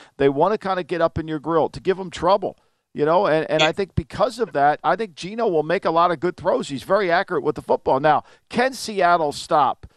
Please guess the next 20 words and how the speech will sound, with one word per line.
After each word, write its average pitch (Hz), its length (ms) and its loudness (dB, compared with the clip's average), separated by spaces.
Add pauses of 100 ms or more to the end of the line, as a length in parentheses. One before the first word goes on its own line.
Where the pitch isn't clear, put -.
(300)
the 156 160 -4
M 160 120 -2
V 156 140 -6
P 147 280 -4
in 113 80 -6
Patrick 135 380 -4
Mahomes, 123 440 -2
and 131 140 -8
that's 170 220 2
gonna 165 140 -4
be 156 100 -4
the 143 100 -4
biggest 127 340 -2
challenge. 139 380 0
I 135 100 2
think 156 140 -6
that's 139 180 -2
gonna 143 160 -2
be 131 120 -4
hard. 131 320 4